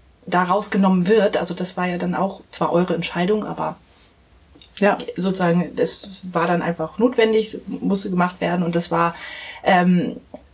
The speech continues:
Speaker 1: das ist natürlich leichter, das dann zu machen. Das ist aber auch schön.
Speaker 2: Ja.
Speaker 1: Aber fand ich auch ganz wichtig, was du gesagt hast, es braucht halt Zeit, ja. Es war jetzt nicht von heute auf morgen, zack, Berufung gefunden, jetzt mach ich das, ja, sondern es ist tatsächlich ein langer Prozess und man muss sich auch selber die Zeit geben.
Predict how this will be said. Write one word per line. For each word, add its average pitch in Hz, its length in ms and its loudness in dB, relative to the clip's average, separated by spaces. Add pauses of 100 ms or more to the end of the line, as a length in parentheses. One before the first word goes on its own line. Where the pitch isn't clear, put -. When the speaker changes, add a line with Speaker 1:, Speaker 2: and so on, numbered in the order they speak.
(200)
Speaker 1:
das 185 180 2
ist 185 80 4
natürlich 196 420 2
leichter, 170 320 0
das 170 200 -2
dann 165 160 0
zu 170 160 -4
machen. 156 240 -4
Das 165 120 0
ist 185 60 4
aber 175 140 0
auch 165 100 0
schön. 175 420 -4 (220)
Speaker 2:
Ja. 175 120 2
Speaker 1:
Aber 185 160 2
fand 185 180 2
ich 165 120 -2
auch - 120 -4
ganz 190 200 4
wichtig, 190 220 0
was 185 100 0
du 190 80 -6
gesagt 180 360 -2
hast, 175 160 -2 (640)
es 180 100 -6
braucht - 300 -4
halt 175 140 -2
Zeit, - 460 -2 (160)
ja. 170 340 -6
Es 170 160 -4
war 175 100 4
jetzt 175 180 2
nicht 196 200 0
von 170 220 0
heute 180 200 2
auf 170 120 0
morgen, 180 420 2
zack, 175 240 -2
Berufung 180 300 0
gefunden, 185 340 0
jetzt 170 260 2
mach 175 260 -2
ich 196 60 -8
das, 285 220 -2
ja, 202 180 0
sondern 196 380 4 (420)
es 190 160 -2
ist 196 120 -6
tatsächlich 202 420 2
ein 190 80 2
langer 208 300 0
Prozess 208 560 0
und 196 120 0
man 185 140 4
muss 196 160 2
sich 185 160 -4
auch - 80 -8
selber 190 240 -2
die 185 140 -4
Zeit 180 260 -4
geben. 185 360 0